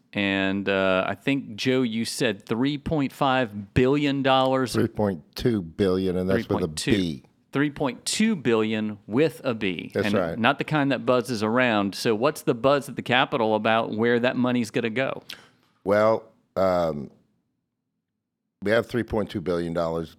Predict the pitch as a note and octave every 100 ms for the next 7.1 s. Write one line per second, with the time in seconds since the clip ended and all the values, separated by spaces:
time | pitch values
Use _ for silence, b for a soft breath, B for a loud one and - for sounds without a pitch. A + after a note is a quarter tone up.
0 | _ F#2 E2 D2 - - - F#2+ G2 -
1 | E2 F#2 E2+ F#2 E2+ E2+ C#2 D#2 - -
2 | E2 D2 - - - - b b b b
3 | b - E2+ E2+ D#2+ D#2 D2+ F2+ D#2+ E2
4 | D2+ G#2+ G2 - G#2 E2+ E2+ E2+ - E2
5 | F#2+ E2+ E2+ E2+ E2+ - F2 D#2+ D#2+ D2+
6 | F2 F#2+ F#2 F#2 F2+ - F2+ F#2 F2+ E2